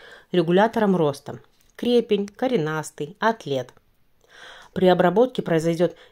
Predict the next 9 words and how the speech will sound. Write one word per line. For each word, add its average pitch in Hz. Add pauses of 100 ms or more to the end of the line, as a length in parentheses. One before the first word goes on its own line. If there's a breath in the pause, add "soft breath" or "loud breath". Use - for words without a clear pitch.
(140 soft breath)
перераспределение 208
питательных 151
веществ. 175 (560 loud breath)
Они 170
поступят 180
в -
корни, 240
тем 151
самым 196